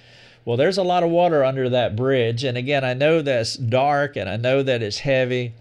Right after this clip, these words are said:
but we have to say the quiet part aloud. I mean, who knows? God may, God may be gracious to that couple and he may grant repentance to them. And wouldn't you want to be part of God's restoration team?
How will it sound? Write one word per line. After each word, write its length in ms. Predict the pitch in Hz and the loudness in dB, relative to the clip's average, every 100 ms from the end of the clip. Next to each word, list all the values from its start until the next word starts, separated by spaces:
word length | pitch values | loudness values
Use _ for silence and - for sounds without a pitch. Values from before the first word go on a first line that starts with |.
| _ - - - | _ -20 -20 -4
but 180 | 123 117 | -2 0
we 120 | 113 | 0
have 460 | 98 - 139 131 - | -2 0 0 -2 -4
to 100 | 147 | -4
say 360 | - 139 131 127 | -2 0 0 0
the 140 | 127 | -2
quiet 500 | 127 127 120 123 - | -4 -2 -2 -4 -6
part 400 | - 127 123 117 | -4 0 0 -2
aloud. 800 | 120 110 117 143 139 120 123 113 - - - - | -4 -2 -2 -4 -4 -4 -6 -8 -12 -20 -20 -10
I 120 | 131 143 | -4 -2
mean, 180 | 147 | 0
who 240 | 131 151 160 | 0 0 0
knows? 480 | 143 110 87 107 - | 0 -2 -4 -8 -2
God 380 | 127 131 131 | 2 2 0
may, 260 | 127 127 113 - - - | -2 -2 -4 -10 -20 -6
God 240 | 120 135 | 0 0
may 100 | 131 | 0
be 160 | 131 135 | 0 0
gracious 720 | 120 123 131 151 - 120 107 | 0 2 4 2 0 -4 -4
to 60 | 113 | -4
that 260 | 107 - | -4 -4
couple 400 | - 113 104 107 | -4 -4 -2 -6
and 100 | 101 | -6
he 120 | 120 123 | -6 -4
may 180 | 123 | -4
grant 340 | 127 123 127 - | -2 -2 -2 -2
repentance 840 | 127 117 - 135 131 - 117 - | -4 -4 -4 -2 -2 -2 -4 -4
to 180 | - 120 | -4 -2
them. 380 | 107 113 107 104 | -2 -2 -2 -2
And 300 | 123 127 127 | -4 -2 0
wouldn't 540 | 147 190 202 160 139 127 | 2 2 2 -4 -6 -2
you 320 | 147 165 160 | 2 2 2
want 360 | 123 131 127 - | 0 -2 -4 -8
to 60 | |
be 220 | 117 135 | -4 -4
part 400 | 123 - 127 131 | -4 -4 0 0
of 160 | 127 107 | 0 -2
God's 340 | 107 120 127 | -2 -2 -4
restoration 960 | 107 113 123 - 117 117 123 - 120 107 | -2 -2 -2 -4 -2 0 -2 -4 -4 -4
team? 640 | 143 127 127 127 123 120 | -4 -4 -6 -10 -10 -12